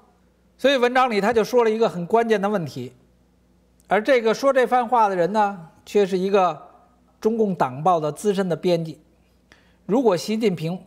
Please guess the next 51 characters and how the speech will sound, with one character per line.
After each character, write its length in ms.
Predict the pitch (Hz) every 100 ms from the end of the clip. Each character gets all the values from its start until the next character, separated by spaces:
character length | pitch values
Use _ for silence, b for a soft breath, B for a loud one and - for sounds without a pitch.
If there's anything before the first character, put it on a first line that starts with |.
| _ _
不 180 | 190
调 380 | 233 - 285 180
离 120 | 170
一 220 | 196 226 170
些 200 | 202 185
人， 240 | 139 156 - _ -
并 200 | 226 185
提 240 | - 180
拔 320 | 180 165 165 - -
另 180 | 226
外 140 | 185 165
一 100 | 147
批 220 | - 170
官 200 | 165 170
员 140 | 147
的 80 | 123
话， 180 | 113 104 _ _ _ b b b _
他 180 | - 214
的 100 | 185
新 300 | - 247 247
政 180 | 196
策， 200 | 143 131 - _ _ -
如 160 | 190
果 120 | 208
他 160 | 160 185
有 160 | 175 117
新 240 | - 180
政 160 | 185 147
策 120 | 131
的 80 | 120
话， 200 | 107 - b b b b -
就 200 | 262 220
会 160 | 202
被 220 | 202 226 170
党 340 | - 131 135
内 140 | 185
的 180 | 147 127 -
老 300 | 139 139 120
官 280 | 123 170 156
员 200 | 143 123 -
所 240 | - - 117
击 260 | - 147 131
垮。 180 | - - _ _ _ _ _ _ _ _ _ _ _ _ _ _ _ _ -
不 120 | 151
是 160 | 151
石 180 | 131 -
涛 200 | 127 135
那 80 | 135
么 120 | 117
说 160 | 104
的， 80 | 98